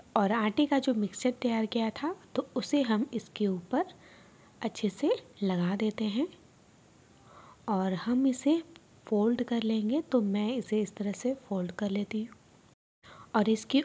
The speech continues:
ऊपर भी हम इस मिक्सचर को लगाकर और इसे हम अच्छे से फोल्ड कर लेते हैं। और हम इसके ऊपर फिर से आटा छिड़क कर इसे हम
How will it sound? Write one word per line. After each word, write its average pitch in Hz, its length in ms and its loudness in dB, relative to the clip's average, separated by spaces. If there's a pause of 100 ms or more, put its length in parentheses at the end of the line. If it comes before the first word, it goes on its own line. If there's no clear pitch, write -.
ऊपर 269 320 4
भी 220 180 4
हम 196 260 -2 (720)
इस 247 240 2
मिक्सचर 208 460 2
को - 180 -8 (140)
लगाकर 185 520 2 (440)
और 214 280 0
इसे 220 200 0
हम 196 140 2
अच्छे 285 260 -2
से 294 160 0
फोल्ड 214 300 2
कर 208 160 0
लेते 208 320 0
हैं। 247 160 0 (640)
और 254 180 10
हम 220 240 2
इसके 202 320 0
ऊपर 214 340 0
फिर 294 240 2
से 240 240 2 (160)
आटा 180 280 0
छिड़क - 400 -6
कर 302 140 0 (440)
इसे 226 180 4
हम 214 200 2